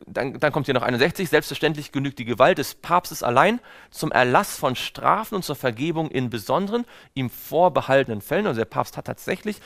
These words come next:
eine gewisse Macht, auch über Strafen, die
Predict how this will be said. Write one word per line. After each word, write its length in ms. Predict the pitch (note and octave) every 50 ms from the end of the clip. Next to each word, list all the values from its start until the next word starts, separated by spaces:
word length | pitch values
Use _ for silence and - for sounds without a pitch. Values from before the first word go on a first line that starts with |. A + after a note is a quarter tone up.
| - - - - _
eine 320 | - B2 A#2+ A#2 A#2 A2+ - - - _ _ _
gewisse 560 | C3 A#2+ B2 F3 - - E3+ D#3 D3+ - - - - - _ - _ _ _
Macht, 800 | - C3 B2+ B2 B2+ D3 G#3 A3+ - - - - _ - - - -
auch 160 | C3 D#3+ D#3
über 160 | D3+ C#3 C3+
Strafen, 540 | - - - B2+ C3 D3 - - F3 D3 A#2+
die 160 | C3 B2+